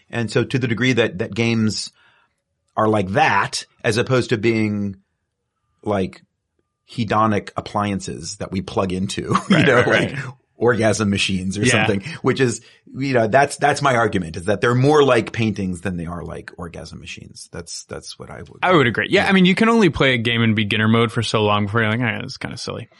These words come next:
Speaker 1: Yeah, or you
Speaker 2: You
Speaker 1: can
Speaker 2: need
Speaker 1: play, or you, or that can be your thing. I mean, you, you could just play in beginner mode. You can play a lot of different games and get that.
Speaker 2: Yeah, but if you can
Speaker 1: that
Speaker 2: go around
Speaker 1: lightweight
Speaker 2: and kill everyone,
Speaker 1: experience.
Speaker 2: it's like, kinda,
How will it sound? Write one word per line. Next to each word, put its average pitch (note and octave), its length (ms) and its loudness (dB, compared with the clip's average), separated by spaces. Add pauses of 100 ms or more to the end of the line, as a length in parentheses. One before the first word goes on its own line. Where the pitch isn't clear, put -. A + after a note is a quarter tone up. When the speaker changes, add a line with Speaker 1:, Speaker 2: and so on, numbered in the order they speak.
(720)
Speaker 1:
Yeah, A#4+ 300 6
or C4+ 160 4
you C4 60 0
Speaker 2:
You C#4+ 80 4
Speaker 1:
can D4 100 4
Speaker 2:
need A#3+ 60 2
Speaker 1:
play, B3 160 4
or G#3 100 6
you, G#3+ 140 2 (160)
or G3 140 6
that G#3 120 4
can G3+ 120 0
be G3 60 2
your F#3+ 120 4
thing. A#2+ 240 2
I - 20 2
mean, C3 300 -2
you, F3 160 -2
you F3 200 -2
could F3 140 0
just E3+ 220 0
play D#3+ 180 4
in C#3 80 2
beginner C3+ 320 2
mode. A#2 200 4
You A2+ 40 -2
can G#2+ 80 -6
play C3 120 0
a A2 60 2
lot A#2+ 280 2
of G#2+ 60 2
different G#2+ 260 -2
games F#2+ 580 0 (340)
and G#2+ 140 -2
get A2+ 180 0
that. G#2+ 300 0
Speaker 2:
Yeah, G3 280 4
but F3 120 4
if F3+ 60 2
you G#3 80 6
can F3+ 140 6
Speaker 1:
that C#3+ 80 4
Speaker 2:
go C#3 60 6
around C#3 120 6
Speaker 1:
lightweight A2 220 2
Speaker 2:
and G#2 100 2
kill A2+ 100 2
everyone, G#2+ 400 2
Speaker 1:
experience. G#2 100 -2
Speaker 2:
it's - 100 -10
like, G2+ 200 -4
kinda, F#2 300 -8